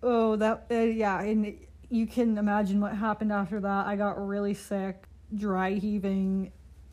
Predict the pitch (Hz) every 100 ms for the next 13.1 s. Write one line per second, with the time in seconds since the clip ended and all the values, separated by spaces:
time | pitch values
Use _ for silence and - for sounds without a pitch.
0 | - 202 196 202 190 190 185 185 - 185
1 | 180 185 180 - - - 208 214 190 180
2 | 185 180 - - 185 180 190 - - -
3 | - - - - - - - - - -
4 | - - 185 170 160 196 196 202 220 247
5 | 262 254 240 - 202 - - 202 - -
6 | 202 185 185 180 175 - - - - -
7 | - - - - 190 190 190 185 - 185
8 | 180 175 180 175 - - - - - -
9 | - - - 208 196 180 185 180 - 175
10 | 175 175 170 - 185 185 202 185 170 175
11 | 175 180 190 196 202 208 185 185 - 180
12 | 180 180 170 - 165 175 170 165 165 170